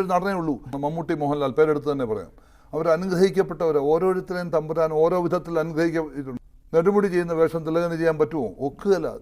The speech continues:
മറ്റുള്ളവരെ അംഗീകരിക്കണം. സൂ-, സൂപ്പർ നടൻ എന്ന് പറയുന്ന മ-, മ-, ലോകം മൊത്തം അംഗീകരിച്ച മ-, മമ്മൂട്ടിക്ക് അഭിനയത്തിൻ്റെ കെമിസ്ട്രി ഇല്ലെന്നൊക്കെ പറയുന്നത് തരം താഴ്ന്ന പ്രയോഗമല്ലേ? അത് പാടണം. നമ്മൾ സന്തോഷിക്കുകയല്ലേ വേണ്ടിയത്? ഇവിടെ മലയാളിയായി ഈ നടനെ നോർത്ത് ഇന്ത്യക്കാർക്ക് വരെ മമ്മൂട്ടിയെ ഭയങ്കര ഇഷ്ടമാണ്.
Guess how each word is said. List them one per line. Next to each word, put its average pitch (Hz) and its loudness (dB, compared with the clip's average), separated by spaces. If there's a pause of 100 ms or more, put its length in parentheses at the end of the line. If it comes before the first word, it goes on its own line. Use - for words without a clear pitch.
(100)
മറ്റുള്ളവരെ 175 0
അംഗീകരിക്കണം. 156 0 (460)
സൂ-, - -18 (100)
സൂപ്പർ 185 0 (120)
നടൻ 165 2
എന്ന് 165 -4
പറയുന്ന 156 0
മ-, 139 -10
മ-, 135 -10 (140)
ലോകം 180 4
മൊത്തം 165 0
അംഗീകരിച്ച 156 -6 (160)
മ-, 131 -4 (100)
മമ്മൂട്ടിക്ക് 143 -4 (640)
അഭിനയത്തിൻ്റെ 180 -2
കെമിസ്ട്രി 196 2
ഇല്ലെന്നൊക്കെ 165 -4
പറയുന്നത് 165 0 (100)
തരം 196 2
താഴ്ന്ന 185 2
പ്രയോഗമല്ലേ? 156 2 (520)
അത് 156 -2
പാടണം. 160 0
നമ്മൾ 180 -4 (120)
സന്തോഷിക്കുകയല്ലേ 170 2
വേണ്ടിയത്? 147 0 (420)
ഇവിടെ 156 0
മലയാളിയായി 165 4
ഈ 156 -6
നടനെ 156 -2 (180)
നോർത്ത് 165 2
ഇന്ത്യക്കാർക്ക് 170 0
വരെ 156 4
മമ്മൂട്ടിയെ 156 -4
ഭയങ്കര 147 -2
ഇഷ്ടമാണ്. - -8